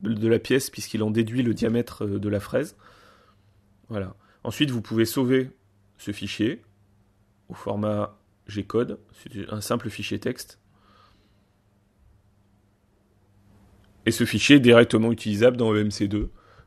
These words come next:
pour la découpe de la pièce. Vous voyez que pour une pièce simple, il faut vraiment quelques minutes pour dessiner et pour le, préparer la découpe.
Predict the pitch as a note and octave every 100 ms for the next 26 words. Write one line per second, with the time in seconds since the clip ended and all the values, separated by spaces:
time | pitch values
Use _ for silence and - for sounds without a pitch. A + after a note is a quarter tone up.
0 | _ A2+ A2+ G#2 G#2 A2+ A2+ G#2 G2 -
1 | - - _ _ _ _ _ _ _ _
2 | _ _ _ _ _ _ _ _ _ _
3 | _ G#2 A#2 D3+ A#2+ G#2+ A#2+ A#2+ A#2 A#2
4 | - D3+ C#3+ A#2 A2 G2+ A2+ G#2 B2 C#3
5 | D3+ C#3 C3+ B2 B2+ C#3+ - _ _ _
6 | _ _ _ _ _ - A2 A2+ A2+ A#2+
7 | A#2+ C3+ D3 - _ _ _ _ _ -
8 | A2 - A2 G#2+ G2+ F#2+ G2 G2 G2 G#2
9 | - - _ _ _ _ _ _ - A#2
10 | A2+ A2+ G#2 G#2 - -